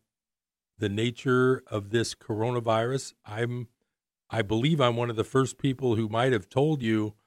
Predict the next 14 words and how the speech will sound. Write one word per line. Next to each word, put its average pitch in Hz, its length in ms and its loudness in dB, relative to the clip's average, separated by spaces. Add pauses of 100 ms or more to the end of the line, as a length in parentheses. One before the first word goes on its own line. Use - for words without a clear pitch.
(360)
that 107 260 2
it 107 160 -6
could 127 160 0
be 117 160 2
a 101 80 4
man-made 117 640 -4
virus. 123 580 -2 (920)
There 101 120 -2
could 117 180 -4
be 113 120 0
a 101 60 2
patent 123 540 -2
on 120 220 2
it. 143 160 -6